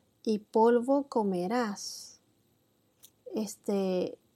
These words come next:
esto como, esto se refleja en la tentación en la que cayó Eva al comer del fruto prohibido. Por eso la parte donde dice, "Comerás".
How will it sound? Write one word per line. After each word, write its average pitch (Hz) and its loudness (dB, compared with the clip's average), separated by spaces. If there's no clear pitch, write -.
esto 254 -6
como, 220 -2
esto 214 -2
se 269 -2
refleja 196 -6
en 185 -4
la 202 -4
tentación 190 -6
en 254 0
la 220 -2
que 185 -4
cayó 196 -2
Eva 214 -4
al 208 -4
comer 190 -4
del 220 -2
fruto 220 0
prohibido. 196 -2
Por 202 0
eso 214 -4
la 202 -2
parte 190 0
donde 208 0
dice, 190 -4
"Comerás". 185 -6